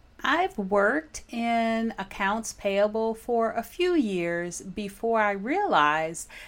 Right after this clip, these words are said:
that audits can be done at the vendor setup and maintenance level. Now,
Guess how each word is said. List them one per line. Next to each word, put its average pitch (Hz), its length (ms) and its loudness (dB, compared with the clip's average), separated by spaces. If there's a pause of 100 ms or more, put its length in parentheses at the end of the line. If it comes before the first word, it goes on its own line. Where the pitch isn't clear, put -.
(140)
that 185 340 2
audits 185 680 0
can 226 360 -2
be 277 140 0
done 262 600 0
at 233 160 -4
the 240 120 -4
vendor 190 440 -4
setup 196 680 -2
and 262 180 -2
maintenance 220 560 -2
level. 151 400 -6 (320)
Now, 196 600 2